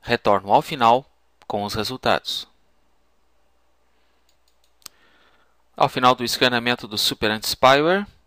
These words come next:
nada foi encontrado. E ao final do Norton Power Eraser,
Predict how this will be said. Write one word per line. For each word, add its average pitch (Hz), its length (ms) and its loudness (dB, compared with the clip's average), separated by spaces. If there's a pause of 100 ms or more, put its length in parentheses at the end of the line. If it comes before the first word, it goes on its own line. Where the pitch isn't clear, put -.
(640)
nada 160 360 2
foi 151 200 -4
encontrado. 131 600 -2 (1700)
E 185 140 -2
ao 190 40 2
final 139 360 0
do 107 100 -8
Norton 120 420 2
Power 101 540 2
Eraser, 135 680 0